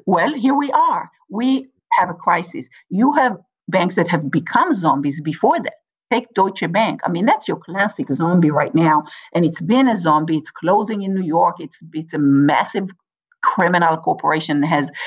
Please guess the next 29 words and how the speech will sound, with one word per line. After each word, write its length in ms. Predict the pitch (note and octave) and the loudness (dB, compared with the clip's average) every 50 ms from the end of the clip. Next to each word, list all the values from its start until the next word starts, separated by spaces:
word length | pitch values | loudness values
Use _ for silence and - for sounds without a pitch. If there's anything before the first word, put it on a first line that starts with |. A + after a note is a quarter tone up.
| - - - | -12 -6 -2
violations 680 | D#3+ F3 F3 F3 E3+ E3 E3 F3+ F#3 F#3 - F3+ D#3+ - | 0 2 2 2 2 0 0 -2 -4 -6 -8 -10 -10 -10
from 180 | - - C#3+ C#3+ | -6 -4 -4 -2
here 240 | D3 F#3 F#3+ G3 F#3+ | 0 2 2 2 2
to 120 | - F3+ | 0 0
nowhere 460 | E3 E3 D#3 D3+ D3+ D3+ C#3 C#3+ C#3+ | 0 2 2 2 2 2 2 2 2
on 220 | C#3+ C#3+ C#3+ C#3 C#3 | 2 2 0 -2 -2
their 260 | C#3+ C#3 C3+ C3+ - _ - | -4 -4 -6 -6 -10 _ -4
conduct. 460 | - C3+ C3 C3+ C3 - - - - - _ - - - - - - - - | -2 0 0 0 0 -2 -2 -2 -4 -8 _ -18 -16 -14 -14 -16 -8 -2 0
And, 340 | F3 F3+ F3 F3 F3+ F3+ E3+ | 2 2 2 2 2 2 2
uh, 380 | E3+ E3 E3 D#3+ D#3+ D#3 D3+ - - _ _ - | 2 4 4 4 4 2 0 -2 -8 _ _ -6
you 80 | G3+ F#3+ | -4 -2
know, 100 | E3+ D#3+ | -2 0
there's 200 | E3 E3 D#3+ E3+ | 0 -2 -2 -2
a 40 | |
book 220 | D#3+ F#3 F3 F3+ - | -2 -2 -2 0 0
recently 640 | E3+ D#3+ E3 E3 D#3+ D#3 D#3+ D#3+ D#3 D3 D3 C#3+ C#3+ | 0 0 0 0 -2 -2 0 0 2 2 4 2 2
called, 380 | C#3+ - D#3 - - - D#3+ - _ _ - | 0 0 0 0 0 -2 -6 -10 _ _ -2
um, 640 | - C#3+ C#3+ C#3 C#3 C3+ C#3 C#3 C3+ C3 C3 - _ _ _ _ _ _ - | 0 2 4 4 4 4 4 2 2 0 -4 -6 _ _ _ _ _ _ -2
Dark 220 | E3 D#3+ D#3 D#3 - - | 0 0 0 -2 -4 -2
Towers. 680 | - - B2 A#2+ - - A2+ - - - - - - C4+ - | 0 0 2 0 0 -2 -2 -4 -4 -6 -10 -12 -16 -8 -4
David 260 | D3+ D#3 D#3 D3+ - | -2 0 0 0 0
Enrich, 380 | - C#3 C3+ B2+ C3 C3 - - | 0 0 2 0 0 0 0 0
I 80 | A2 | 0
just 200 | - - - - | 0 -2 -6 -6
hosted 400 | - - - - - - D#3 D#3 | -2 -2 -2 -2 -2 -4 -4 -2
him 160 | C#3+ D#3 - | -2 -2 0
here 200 | E3+ E3+ E3+ - | 0 2 2 2
at 120 | - - - | 0 0 -2
Stanford, 640 | - - - - - - - - - - - - | -4 -2 -2 0 0 -2 -2 -2 0 0 0 0